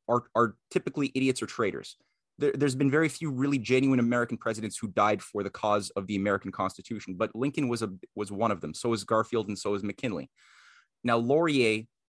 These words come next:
who he wanted to create a pro-development, uh, complex that could ban British dumping of cheap goods around big projects, big infrastructure projects, like the,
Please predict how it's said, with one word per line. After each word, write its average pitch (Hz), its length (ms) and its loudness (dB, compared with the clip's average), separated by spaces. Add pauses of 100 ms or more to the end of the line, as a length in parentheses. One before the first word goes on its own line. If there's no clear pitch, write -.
who 123 420 -2 (240)
he - 240 -12
wanted 135 300 0
to 131 80 -16
create 120 600 0 (120)
a 107 60 0 (100)
pro-development, 117 960 2 (480)
uh, 104 400 4 (200)
complex 160 560 0
that 113 180 -4
could 101 340 -6
ban 131 460 2
British 120 320 -2
dumping 117 340 0
of 101 80 -4
cheap - 280 -6
goods 104 440 -2 (360)
around 117 440 0
big 139 220 -2
projects, 110 460 2
big 123 200 -4
infrastructure 113 520 -2
projects, - 560 -6
like 101 120 -4
the, 110 120 -6